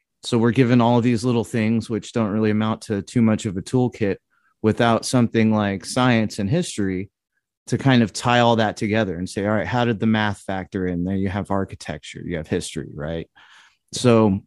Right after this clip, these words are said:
we're, we're handed all these little fragmented pieces of, like, this massively, like, just complicated picture,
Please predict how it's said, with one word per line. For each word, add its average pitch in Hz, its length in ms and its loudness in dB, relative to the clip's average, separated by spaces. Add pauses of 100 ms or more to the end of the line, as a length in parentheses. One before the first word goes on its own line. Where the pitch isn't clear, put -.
(500)
we're, 135 420 6
we're 127 180 2
handed 147 360 4
all 127 140 4
these 123 240 2
little 117 160 -4
fragmented 117 680 0
pieces 104 560 -4
of, 101 280 -2 (520)
like, 113 160 0
this - 380 0
massively, 117 1200 4 (800)
like, 104 340 -6 (1600)
just 127 180 4
complicated 117 800 4
picture, 76 500 -6